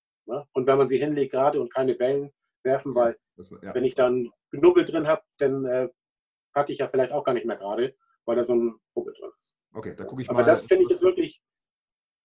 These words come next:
Speaker 1: was Wichtiges. Das sollte man können.
Speaker 2: Für, für, okay, und das für zu Hause eben, um das ohne Störfaktoren üben zu können.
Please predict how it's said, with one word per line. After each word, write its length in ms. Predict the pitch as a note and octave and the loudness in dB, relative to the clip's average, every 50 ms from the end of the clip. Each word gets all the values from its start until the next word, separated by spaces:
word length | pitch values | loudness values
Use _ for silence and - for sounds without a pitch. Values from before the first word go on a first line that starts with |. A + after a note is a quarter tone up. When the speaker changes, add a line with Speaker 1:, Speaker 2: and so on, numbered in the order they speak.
| _ _ _ _ _ _ _ _ | _ _ _ _ _ _ _ _
Speaker 1:
was 180 | D3+ D3 - - | 2 2 4 2
Wichtiges. 540 | - - - - - - - - - - _ | 0 0 0 -6 -14 -18 -18 -20 -20 -12 _
Das 160 | - - - | -4 -2 2
sollte 220 | D#3 C#3+ C#3 C3+ | 2 4 4 4
man 160 | B2+ B2 A#2 - | 2 0 -4 -6
können. 200 | - - - - _ _ _ _ _ _ _ _ | -12 -20 -20 -20 _ _ _ _ _ _ _ _
Speaker 2:
Für, 200 | A#2 A#2 - - | -10 -10 -10 -12
für, 320 | _ _ _ - A2+ A2+ - - - | _ _ _ -12 -12 -12 -12 -18 -18
okay, 200 | G#2 G2 - - - | -16 -14 -14 -16 -14
und 140 | G2+ A2 - | -14 -8 -8
das 200 | C3 C3 C3 - | -6 -8 -8 -8
für 160 | - C3+ B2+ | -8 -8 -8
zu 160 | B2+ B2+ A2 | -6 -6 -6
Hause 260 | A#2+ C#3 D#3 C#3+ C#3 | -4 -4 -2 -2 -4
eben, 300 | A#2 C3+ C#3 B2+ C3+ A#2+ | -4 -4 -6 -6 -6 -10
um 160 | - B2+ C3 B2+ | -8 -8 -8 -6
das 300 | B2+ A#2+ - - - - | -6 -6 -8 -10 -14 -14
ohne 240 | A#2 C3 C3+ B2+ | -12 -10 -10 -10
Störfaktoren 640 | A2+ - C3 B2+ - A#2 A2+ - - B2 B2 B2 B2 | -8 -8 -8 -6 -6 -8 -10 -8 -8 -6 -6 -6 -6
üben 180 | C#3 D3+ D3 C3+ | -8 -10 -10 -12
zu 120 | - B2 | -14 -10
können. 380 | - C#3 C3 B2+ C3 C3 B2+ | -8 -8 -6 -6 -8 -10 -12